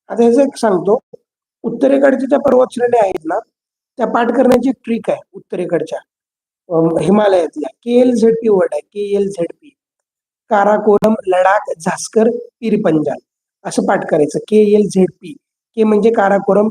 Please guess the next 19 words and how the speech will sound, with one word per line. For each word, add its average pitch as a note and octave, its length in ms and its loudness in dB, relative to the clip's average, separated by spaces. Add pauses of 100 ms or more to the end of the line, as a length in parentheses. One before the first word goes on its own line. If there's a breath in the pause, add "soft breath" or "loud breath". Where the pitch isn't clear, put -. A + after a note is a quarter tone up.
एल G3+ 180 2
म्हणजे G3 280 0
लडाख, F#3+ 240 2 (600)
झेड G#3 140 4
म्हणजे G#3+ 240 2
झास्कर, G3+ 480 -2 (360)
पी A3 80 -6
म्हणजे G#3 360 0 (600)
पीर C#4 160 2 (100)
पंजाल. E3+ 340 -2 (460)
केएलझेडपी A3 600 4
असा C4+ 440 0 (580)
पाठ - 280 -4
करा. B2+ 140 -4 (680)
मग G#3+ 240 0 (640)
झास्कर F#3 400 0
आहे C3 100 -2 (360)
काराकोरम E3+ 480 2
आणि A3 180 2